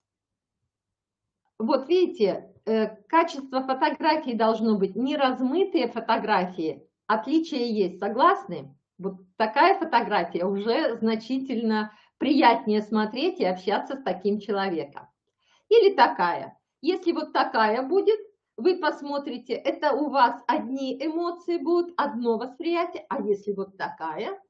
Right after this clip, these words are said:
это уже бизнес. Доброе утро. Ещё пример.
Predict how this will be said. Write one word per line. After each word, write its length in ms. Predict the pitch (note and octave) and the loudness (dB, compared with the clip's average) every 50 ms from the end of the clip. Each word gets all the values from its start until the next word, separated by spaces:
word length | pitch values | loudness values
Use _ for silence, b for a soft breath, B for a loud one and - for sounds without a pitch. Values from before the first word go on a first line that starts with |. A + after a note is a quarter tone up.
| _ _ _ _ _ _ - | _ _ _ _ _ _ -4
это 340 | - B3+ A#3+ A#3 - D4 E4 | -2 -2 -2 0 0 0 0
уже 520 | F4 E4 - F#3+ G3+ G#3 A3 C4 C4 - - | 0 0 0 -2 -2 -2 -2 -4 -8 -14 -16
бизнес. 540 | G3+ G3 G#3+ G#3+ G3 F3+ F#3+ E3 D#3+ D3+ - _ _ _ _ _ _ _ - | -12 -6 -4 -4 -4 -4 -6 -12 -16 -18 -18 _ _ _ _ _ _ _ -12
Доброе 500 | G#3+ G#3+ A#3+ B3+ C#4 B3 F#3+ A3 G#3+ G3 | -8 -6 -4 -2 -4 -4 -4 -4 -4 -2
утро. 420 | F#3+ F3+ F3+ - - C3+ - - _ _ _ _ _ _ _ _ _ _ _ _ _ _ _ _ _ _ _ _ _ _ _ _ _ _ _ _ _ _ _ _ _ _ _ _ _ _ _ _ _ _ _ _ _ - | -4 -4 -6 -8 -12 -14 -14 -16 _ _ _ _ _ _ _ _ _ _ _ _ _ _ _ _ _ _ _ _ _ _ _ _ _ _ _ _ _ _ _ _ _ _ _ _ _ _ _ _ _ _ _ _ _ 6
Ещё 440 | G4+ G#4 G4 - - - A#3 A3 - | 6 6 4 2 -2 0 2 2 2
пример. 640 | - G#3 A3 G#3+ A3+ G3+ F#3+ F3+ D#3 - - | 2 -2 -2 0 0 -2 -2 -4 -6 -8 -10